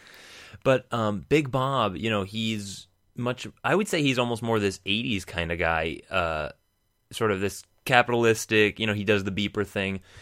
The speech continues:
He's sort of the larger-than-life ego, and he has money, but he doesn't really take care of his family that well.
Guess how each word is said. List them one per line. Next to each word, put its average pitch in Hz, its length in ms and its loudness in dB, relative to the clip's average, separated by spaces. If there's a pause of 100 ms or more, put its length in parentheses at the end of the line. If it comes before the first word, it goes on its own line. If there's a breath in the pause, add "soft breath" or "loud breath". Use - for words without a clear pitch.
(300 soft breath)
He's - 100 -20
sort 135 140 4
of 120 60 4
the 107 120 2
larger-than-life 104 840 4
ego, 123 600 6
and 110 320 2
he 127 220 -2
has 165 340 2
money, 165 320 0
but 110 160 0
he 120 80 -2
doesn't 151 480 0
really 127 540 -4 (100)
take - 380 -4
care 104 500 4
of 95 520 2
his 90 460 -4
family 117 420 -2
that 165 220 0
well. 202 300 4